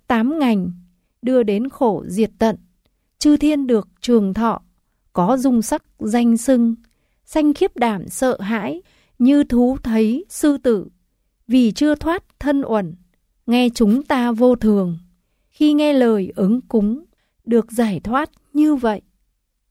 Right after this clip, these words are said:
Bốn La Mã Kinh Các Lòng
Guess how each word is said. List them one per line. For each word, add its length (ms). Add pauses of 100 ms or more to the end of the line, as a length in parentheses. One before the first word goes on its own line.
(760)
Bốn 400
La 200
Mã 320 (540)
Kinh 360 (280)
Các 180
Lòng 300